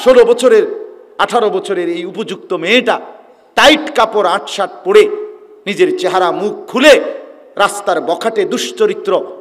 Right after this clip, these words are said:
দাঁড়াইয়া পেশাব করে, ওই জঙ্গলি জানোয়ার,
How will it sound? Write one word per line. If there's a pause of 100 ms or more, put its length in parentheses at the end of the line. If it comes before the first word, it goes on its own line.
(380)
দাঁড়াইয়া
পেশাব (100)
করে,
ওই
জঙ্গলি
জানোয়ার,